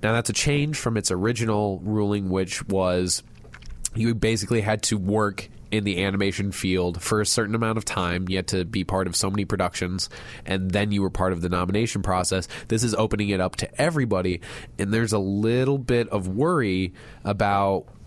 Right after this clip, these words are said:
who's gonna get pushed out in terms of nominations.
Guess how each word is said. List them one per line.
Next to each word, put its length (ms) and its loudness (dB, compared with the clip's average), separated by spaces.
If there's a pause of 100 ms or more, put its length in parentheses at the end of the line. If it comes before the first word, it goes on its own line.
(280)
who's 340 0
gonna 180 2
get 260 0
pushed 320 0
out 220 2
in 160 -4
terms 340 -2
of 100 -2
nominations. 960 -2